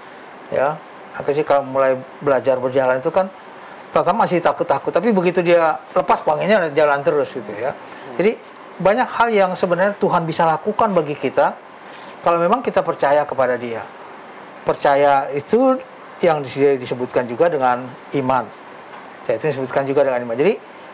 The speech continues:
Speaker 1: pada waktu berjalan dengan waktu, pada waktu kita takut, takut itu kan karena kita rasa bahwa nggak mungkin nih, nggak, nggak mampu nih, ya.
Speaker 2: Iya.
Speaker 1: Ini nggak mungkin nih, gitu kan. Mau ulangan, mau apa semua nggak mungkin nih.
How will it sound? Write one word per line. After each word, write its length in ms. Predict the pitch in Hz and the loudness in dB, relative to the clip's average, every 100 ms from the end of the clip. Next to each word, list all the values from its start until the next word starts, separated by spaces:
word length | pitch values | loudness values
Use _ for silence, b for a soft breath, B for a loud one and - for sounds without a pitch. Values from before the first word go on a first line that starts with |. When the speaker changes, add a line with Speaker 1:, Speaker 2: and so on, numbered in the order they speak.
| - | -2
Speaker 1:
pada 180 | 170 165 | 2 4
waktu 600 | 165 160 - - - 180 165 | 4 2 -2 -10 0 2 2
berjalan 800 | 156 160 143 160 196 226 226 233 - - - - | 0 0 2 4 4 2 0 -4 -14 -20 -20 -4
dengan 320 | 180 165 151 | 0 2 4
waktu, 480 | 151 147 - 220 226 | 4 0 0 0 2
pada 240 | 160 156 | 2 4
waktu 240 | 160 - 170 | 2 0 -4
kita 400 | 156 165 156 151 | -2 0 0 2
takut, 640 | 151 135 - - 214 240 - - B B B - | 2 0 -4 2 2 2 -8 -20 B B B 0
takut 300 | 175 - 185 | 0 0 -4
itu 160 | 196 | -2
kan 160 | 240 254 | -2 2
karena 240 | 196 185 | 2 0
kita 160 | 175 185 | 0 2
rasa 240 | 190 240 | 2 2
bahwa 320 | 196 160 160 - - - - - - - - 226 - - - | 2 2 2 0 -18 -20 -20 -20 -20 -20 -16 -16 -16 -18 -10
nggak 220 | 151 127 | -4 -4
mungkin 240 | 131 127 139 | -4 -4 -4
nih, 40 | 123 | -2
nggak, 140 | 120 120 | -4 -4
nggak 160 | 120 117 | -4 -2
mampu 280 | 117 120 117 | -2 -2 -4
nih, 180 | 110 - - - - | -6 -10 -18 -20 -14
ya. 120 | - 127 | -10 -8
Speaker 2:
Iya. 180 | 123 120 - B B B - | -8 -12 -14 B B B -10
Speaker 1:
Ini 140 | 165 151 | -4 0
nggak 160 | 127 | 0
mungkin 320 | 127 127 143 127 | -2 -2 -2 -2
nih, 140 | 117 117 - | -4 -8 -8
gitu 140 | 120 113 | -6 -4
kan. 180 | 113 143 - - - - - - | -4 -4 -8 -20 -20 -20 -20 -6
Mau 240 | 139 123 135 | 0 0 2
ulangan, 560 | 139 139 131 135 143 139 | 2 4 2 2 0 0
mau 140 | 131 | 0
apa 100 | 131 | 0
semua 240 | 143 143 139 | -2 -2 -2
nggak 220 | 139 120 | -2 -2
mungkin 320 | 131 127 131 | -4 -4 -6
nih. 140 | 110 | -8